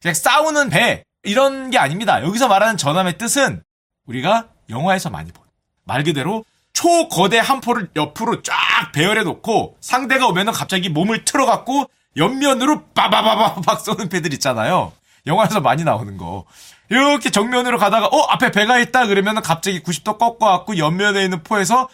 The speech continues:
빠바바박 한꺼번에 쏘는, 이게 배틀쉽입니다. 전함, 게임하시는 분들은 많이 보시는, 이게 말 그대로 엄청나게 거대하고 엄청나게 대형 함포를 보유한, 뭐 쏘면은 배가 뒤로 밀릴 정도로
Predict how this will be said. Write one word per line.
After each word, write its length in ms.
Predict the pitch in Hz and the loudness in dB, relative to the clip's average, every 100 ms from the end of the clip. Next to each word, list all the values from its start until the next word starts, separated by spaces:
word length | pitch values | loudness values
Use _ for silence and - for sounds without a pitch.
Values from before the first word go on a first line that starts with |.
| _ _ - | _ _ -2
빠바바박 540 | 170 196 214 196 - | 2 2 2 2 0
한꺼번에 440 | 254 269 254 220 190 | 0 2 2 2 -2
쏘는, 400 | 214 190 147 143 | -4 -6 -6 -4
이게 260 | 262 294 | 0 0
배틀쉽입니다. 800 | 160 156 185 165 139 107 87 - _ - | 0 -4 -4 -6 -8 -10 -12 -18 _ -16
전함, 540 | - 143 208 220 101 - _ - | -2 0 2 2 0 -6 _ -8
게임하시는 420 | 147 143 147 151 | -6 -4 -4 -6
분들은 260 | 139 139 123 | -6 -8 -6
많이 180 | 95 143 | -6 -8
보시는, 420 | 98 - 110 92 - - - - | -12 -14 -14 -16 -20 -20 -14 -6
이게 220 | 240 226 | 0 4
말 160 | 160 | 4
그대로 260 | 175 196 165 | 2 0 0
엄청나게 800 | 196 277 - 240 240 208 208 202 | 0 -2 -2 0 0 2 2 2
거대하고 680 | 165 190 190 180 175 175 208 | 2 0 2 2 2 -2 -2
엄청나게 680 | 139 175 196 208 202 185 190 | -2 -4 -4 -4 -2 -2 -4
대형 400 | 113 214 196 185 | -2 0 0 -2
함포를 500 | 202 - 190 175 165 | -4 -2 -2 -2 -4
보유한, 540 | 127 131 131 208 240 _ _ | -6 -4 0 0 0 _ _
뭐 80 | 110 | -12
쏘면은 460 | 110 311 240 220 175 | -8 -4 -2 -2 -4
배가 360 | 123 151 - _ - | -6 -4 -4 _ -12
뒤로 240 | 156 196 | -8 -6
밀릴 320 | 135 185 202 | -4 -4 -4
정도로 520 | 196 160 131 156 254 | -6 -8 -4 -4 -6